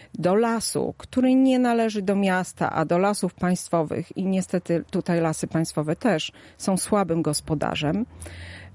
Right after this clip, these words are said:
przyjeżdżają sportowcy. Na przykład we wtorki około godziny siedemnastej, osiemnastej spotykają się biegacze.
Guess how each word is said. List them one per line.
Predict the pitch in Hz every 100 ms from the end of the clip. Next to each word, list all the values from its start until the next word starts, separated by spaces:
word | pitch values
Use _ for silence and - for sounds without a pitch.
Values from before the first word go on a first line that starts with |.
| -
przyjeżdżają | - 285 269 220 220 208 208 202 202 -
sportowcy. | - - 220 147 - - - - - 254
Na | -
przykład | - 294 262
we | 330
wtorki | - 170 151 - 170
około | 208 - 214 190
godziny | 190 196 185
siedemnastej, | - 190 165 160 160 - 190
osiemnastej | 175 - 160 - 139 - 220
spotykają | - 311 277 196 202
się | -
biegacze. | 180 180 156 101 -